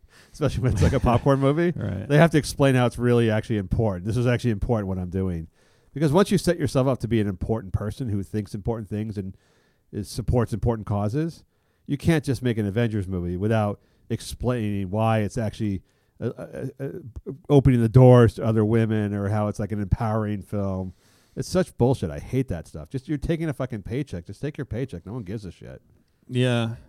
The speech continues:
Speaker 2: And I also think with Portman, 'cause I've dated a lot of, uh, brunette type of chicks.
Speaker 1: Oh.
Speaker 2: And, um, they all seem to have an axe to grind with the bubbly blonde.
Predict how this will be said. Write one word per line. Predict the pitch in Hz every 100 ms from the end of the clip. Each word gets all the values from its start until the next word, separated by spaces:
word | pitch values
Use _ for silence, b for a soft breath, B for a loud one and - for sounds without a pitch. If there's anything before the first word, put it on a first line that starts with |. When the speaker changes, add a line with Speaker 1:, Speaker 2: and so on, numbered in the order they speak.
| -
Speaker 2:
And | 143
I | 156
also | 196 190
think | - 139 120
with | 117 -
Portman, | 127 127 117 117 110 107 - _ _ _ _ -
'cause | 117
I've | 131 135
dated | 151 147 131
a | 110
lot | 110 110
of, | 107 101
uh, | 104 101 95 95 117 123 B B -
brunette | 107 104 107 101 -
type | - 107
of | -
chicks. | - - 101 - 95
Speaker 1:
Oh. | 151 220 113 92 85 B B _
Speaker 2:
And, | - 107 107
um, | 107 104 101 101 - _ _ _ _ -
they | 110 123
all | 127 131 143
seem | 139 139 127
to |
have | 117 110
an |
axe | 107 110 -
to | -
grind | 104 107 104 104 101
with | 95 -
the | 95
bubbly | 98 104 98 98
blonde. | 98 107 98 101 98 95